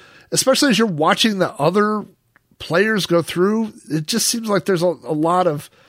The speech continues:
disk loading and a lot of waiting, uh, you know, in between. There's a lot of time in between, um, those little mini games.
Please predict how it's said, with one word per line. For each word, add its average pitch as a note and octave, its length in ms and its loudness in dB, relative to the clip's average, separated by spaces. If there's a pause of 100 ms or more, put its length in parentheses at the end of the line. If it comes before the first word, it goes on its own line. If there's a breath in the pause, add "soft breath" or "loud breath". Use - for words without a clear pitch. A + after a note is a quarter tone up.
(480 soft breath)
disk F#3 340 -4
loading E3+ 380 2
and D#3+ 80 -2
a D3+ 60 0
lot D#3+ 180 2
of C3+ 200 -2
waiting, C#3 600 0
uh, A#2+ 560 -4
you C#3+ 100 0
know, B2+ 240 0 (180)
in E3 160 -2
between. C#3+ 480 0
There's A#2+ 160 -2
a C3 40 -6
lot D#3 160 2
of C#3 100 -2
time C3+ 440 0 (580 loud breath)
in D#3+ 140 0
between, D3 560 0
um, B2 800 -2 (120)
those C3 340 2
little B2+ 360 0
mini A#2 320 -4
games. G#2+ 500 -6